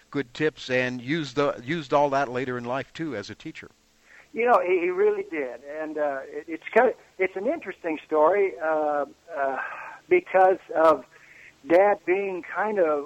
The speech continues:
Speaker 2: where he was when he was. And, and what I mean by that is, uh, they grew up in Oklahoma City, uh,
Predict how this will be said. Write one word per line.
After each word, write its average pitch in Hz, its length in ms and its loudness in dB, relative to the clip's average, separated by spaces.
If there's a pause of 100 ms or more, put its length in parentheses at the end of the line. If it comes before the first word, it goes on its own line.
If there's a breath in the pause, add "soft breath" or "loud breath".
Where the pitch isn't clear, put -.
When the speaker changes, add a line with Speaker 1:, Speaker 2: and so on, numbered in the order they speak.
Speaker 2:
where 170 360 -2
he 180 200 -4
was 180 420 2
when 214 380 -2
he 139 200 -8
was. 113 440 -14 (120)
And, 156 340 4 (320 soft breath)
and 151 120 -8
what 175 140 4
I 165 80 0
mean 208 240 -4
by 160 240 0
that 151 340 -2
is, 147 180 -6 (460 soft breath)
uh, 139 420 -2
they 143 100 -6
grew 180 240 2
up 214 120 -2
in 170 100 -6
Oklahoma 180 520 -2 (120)
City, 135 420 -4 (300)
uh, 131 440 0